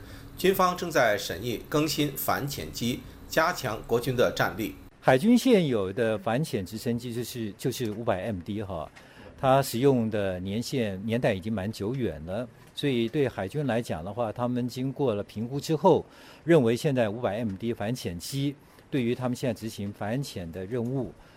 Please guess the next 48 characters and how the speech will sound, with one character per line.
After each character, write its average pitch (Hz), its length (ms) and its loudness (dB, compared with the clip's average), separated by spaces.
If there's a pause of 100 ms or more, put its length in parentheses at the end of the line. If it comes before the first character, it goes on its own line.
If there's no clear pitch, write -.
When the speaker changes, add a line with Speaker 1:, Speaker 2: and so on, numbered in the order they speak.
(120)
Speaker 2:
可 107 120 -2
能 131 420 0
已 - 20 -12
经 131 180 -4
没 127 100 0
有 98 120 0
他 117 260 -4
所 104 160 -8
预 127 220 -6
期 - 340 -6
的， 107 300 -2 (160)
呃， 82 280 -8
就 117 120 -8
是 107 160 -8
能 95 100 -6
够 117 120 -4
达 95 160 -6
到 104 260 -4
那 120 140 -4
个 90 220 -6
预 135 120 -6
期 - 140 -12
的 120 100 -4
效 170 240 4
果。 92 240 -6 (400)
当 170 160 6
然， 160 280 8 (360)
随 143 240 0
着 143 240 6
装 156 260 2
备 151 120 4
的 113 100 0
老 87 220 -4
旧， 123 260 0 (220)
海 107 120 0
军 139 220 -2
他 135 100 -6
们 131 180 0
有 101 200 -2
必 120 300 -6
要 123 260 2 (160)
就 110 80 -8
是 107 100 -8
进 135 220 -2
行 110 240 -6
下 160 260 6
一 113 140 0
代 120 260 2